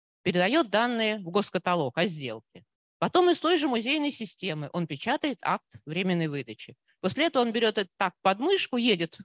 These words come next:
принимающий музей, и принимающий музей с этого акта всё бьёт заново в комисс, чтобы опи-, оформить акт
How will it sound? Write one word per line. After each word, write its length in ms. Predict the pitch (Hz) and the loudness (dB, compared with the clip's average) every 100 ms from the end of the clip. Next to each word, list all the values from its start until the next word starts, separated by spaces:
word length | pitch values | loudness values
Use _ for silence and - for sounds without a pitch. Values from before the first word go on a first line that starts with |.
| - | -4
принимающий 680 | 226 196 170 156 180 - 269 | 0 2 2 0 -2 -4 -2
музей, 240 | 294 277 | 0 0
и 80 | - | -4
принимающий 720 | 220 226 240 233 190 - - | -6 -4 0 2 0 0 -4
музей 380 | 160 185 240 339 | -2 -2 2 0
с 80 | - | 0
этого 280 | 175 160 147 | -2 -2 0
акта 320 | 269 320 - | 0 0 -4
всё 240 | 240 - 240 | -4 0 0
бьёт 320 | 170 180 185 _ _ _ _ _ _ | 0 -4 -4 _ _ _ _ _ _
заново 520 | 139 196 214 196 170 165 _ | -4 -2 0 0 -2 -6 _
в 60 | _ | _
комисс, 320 | 170 208 330 | 0 4 2
чтобы 260 | - - 175 | 2 -2 -2
опи-, 220 | 170 208 - | -2 -6 -2
оформить 500 | 170 240 254 190 | 0 2 2 2
акт 140 | 233 | 0